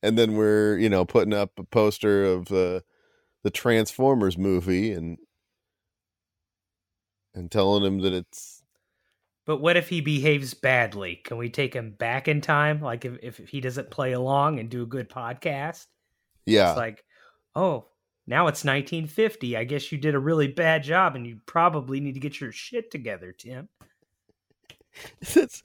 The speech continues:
Speaker 1: he, <clears throat> he has to do good podcasts or he gets sent backwards further and further.
Speaker 2: Good, good
Speaker 1: Uh-oh,
Speaker 2: boys
Speaker 1: what's
Speaker 2: get
Speaker 1: that?
Speaker 2: to go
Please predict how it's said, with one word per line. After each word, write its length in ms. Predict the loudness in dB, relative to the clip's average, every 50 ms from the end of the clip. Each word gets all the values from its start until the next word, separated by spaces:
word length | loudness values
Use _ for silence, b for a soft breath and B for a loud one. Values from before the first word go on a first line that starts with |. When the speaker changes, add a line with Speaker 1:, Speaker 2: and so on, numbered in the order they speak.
| B B B B B B B
Speaker 1:
he, 220 | -2 2 2 2 2 _ _ _ _ _
<clears throat> 260 | _ _ _ _ -2
he 480 | 2 4 4 4 2 0 0 2 4 4
has 300 | 6 6 6 6 4 0
to 140 | -4 -4
do 300 | -4 -2 2 4 4 4
good 340 | 4 2 4 4 4 4 4
podcasts 840 | 2 4 4 4 4 2 0 0 2 2 2 2 0 -4 -4 2 4
or 140 | 4 4
he 100 | 4 2
gets 240 | 4 4 2 4 2
sent 340 | 0 2 2 2 0 0 0
backwards 540 | 4 4 4 4 4 2 -2 -4 -4 -4 -8
further 480 | -2 0 4 4 6 6 4 2 2
and 120 | 0 -2 -4
further. 260 | -2 0 0 0 2
Speaker 2:
Good, 240 | 0 -2 -4 -4 -10 b b b b b
good 200 | 2 2 4 6
Speaker 1:
Uh-oh, 160 | 6 4 6
Speaker 2:
boys 280 | 8 8 8 8 6 6
Speaker 1:
what's 120 | 4 4 4
Speaker 2:
get 100 | 4 4
Speaker 1:
that? 160 | 6 6 6
Speaker 2:
to 60 | 6
go 400 | 6 4 4 2 2 0 -2 -8